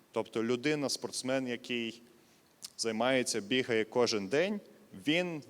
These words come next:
росте в цьому, він, е, стає більш здоровим, він стає, е, більш сильним, більш швидким. Е, або люди, які,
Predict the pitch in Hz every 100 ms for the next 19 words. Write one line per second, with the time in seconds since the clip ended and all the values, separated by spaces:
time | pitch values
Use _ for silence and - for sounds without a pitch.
0 | - - 123 - 180 160 - 107 104 98
1 | 131 151 156 143 135 127 123 117 110 110
2 | 104 104 - - 120 120 131 107 131 120
3 | 104 107 117 123 123 113 107 107 - 113
4 | 113 117 113 - - - - - 101 98
5 | 98 123 107 - - 135 127 120 120 101
6 | - 113 110 - 107 98 - 135 131 120
7 | - - - - 101 98 98 82 107 110
8 | 151 165 160 147 139 131 120 - - 104
9 | 139 156 139 123 123 131 127 120